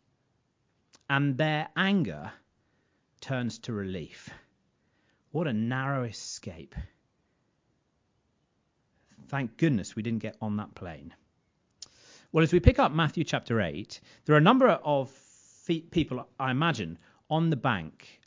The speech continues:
as Jesus gets into the boat who have that feeling. "Phew, I'm so glad I didn't get into the boat. Phew, we had a narrow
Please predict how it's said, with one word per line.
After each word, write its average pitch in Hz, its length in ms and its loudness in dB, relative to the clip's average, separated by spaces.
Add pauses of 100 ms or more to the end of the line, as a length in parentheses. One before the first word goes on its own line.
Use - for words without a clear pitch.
as 123 360 -2
Jesus 147 600 -6
gets 127 220 -4
into 147 140 2
the 117 80 -2
boat 92 320 -4
who 131 140 0
have 131 220 -2
that 143 140 -4
feeling. 85 360 -8 (540)
"Phew, 98 500 -8 (720)
I'm 135 140 2
so 202 260 4
glad 110 240 0
I 104 80 -2
didn't 120 220 -4
get 120 200 -8
into 117 220 -4
the 113 80 -4
boat. 78 480 -10 (480)
Phew, 156 280 6
we 120 120 6
had 123 400 2
a 123 80 2
narrow 123 480 2